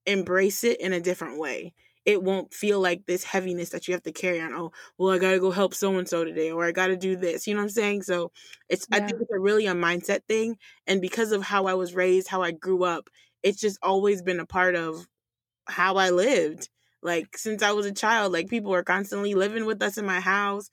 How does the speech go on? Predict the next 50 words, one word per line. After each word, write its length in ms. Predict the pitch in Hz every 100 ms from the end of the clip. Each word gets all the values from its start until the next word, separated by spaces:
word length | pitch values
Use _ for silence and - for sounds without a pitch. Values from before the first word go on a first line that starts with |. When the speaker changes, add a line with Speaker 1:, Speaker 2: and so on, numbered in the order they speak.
| - - -
Speaker 1:
Like, 200 | 175 175
I 140 | 175
have 220 | 190 214 -
to 120 | 190
sh-, 180 | - -
I 100 | 214
have 220 | 208 240
to 80 | 208
share 280 | 196 220 180
everything. 760 | 175 190 185 185 160 139 135 - - _ -
And 200 | 185 202
so, 500 | - 202 185 175 - _ -
you 120 | 254
know, 280 | 190 170 - _ _ _
coming 300 | - 220 214
into 220 | 208 208 190
adulthood, 540 | 185 185 202 196 170 151
obviously 420 | 247 320 277 240
I've 120 | 208
created 480 | - 233 208 190 170
boundaries 680 | 160 165 190 220 240 254 254 _ _ -
'cause 160 | 202
some 140 | 247 269
of 100 | 214
that 140 | 165
also 300 | 160 190 180
was 100 | 160
not 160 | 156 -
healthy. 560 | 156 151 - - - - -
<laughs> 160 | 254 - - 220 -
But 520 | 202 226 233 220 175 _ _ _ 180 _ _ -
now 340 | 202 208 226 254
I 80 | 240
can 160 | 226
see 140 | 196 226
for 140 | 226
myself, 480 | 196 170 208 202 214
and 160 | 180 190
so 140 | 196
I, 240 | - 165 185 -
I've 260 | 214 240 -
created 440 | - 185 175 165
what 200 | 175 156
that 200 | 170 -
looks 220 | 170 170
like 160 | 160 147
for 120 | -
me 320 | 160 170 156 -
in 120 | 160
service. 800 | - 160 127 - - - - -